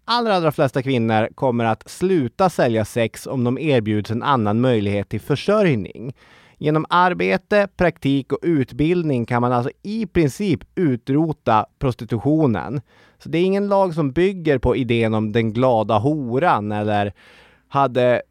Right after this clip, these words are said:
något intresse av att släppa verksamheten helt fri, utan de vill ju i princip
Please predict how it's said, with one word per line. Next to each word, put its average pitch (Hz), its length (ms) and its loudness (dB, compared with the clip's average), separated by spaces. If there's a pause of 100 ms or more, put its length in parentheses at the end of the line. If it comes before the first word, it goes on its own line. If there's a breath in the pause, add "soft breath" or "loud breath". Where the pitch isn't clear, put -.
(100)
något 131 260 -2
intresse 127 440 0
av 120 80 2
att 117 140 0
släppa 131 400 -2
verksamheten 120 760 2
helt 117 320 0
fri, 170 280 -2
utan 113 280 0
de 123 120 0
vill 175 180 -2
ju 160 180 2 (460)
i 143 120 -4
princip 117 360 0